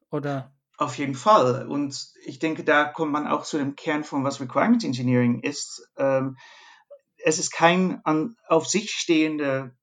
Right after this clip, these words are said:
Speaker 2: Themenfeld, wo irgendjemand mal was macht, mit den Nutzer redet und dann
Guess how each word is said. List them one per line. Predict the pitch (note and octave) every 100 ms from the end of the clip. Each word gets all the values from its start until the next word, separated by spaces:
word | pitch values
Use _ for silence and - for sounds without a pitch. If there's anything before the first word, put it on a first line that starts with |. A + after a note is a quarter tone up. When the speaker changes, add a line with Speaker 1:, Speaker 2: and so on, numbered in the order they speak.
| -
Speaker 2:
Themenfeld, | F3 F#3 G3 F3+ E3 C#3+ C#3+ -
wo | C#3 C#3 -
irgendjemand | D3+ D3+ D3+ D3+ D3 C3+
mal | C#3
was | B2+ B2
macht, | C#3+ - - -
mit | D3 D3
den | C#3
Nutzer | D#3 E3+ D#3+
redet | D3 C#3+ C#3 C#3
und | C#3
dann | C3+ C3+ C3+ C3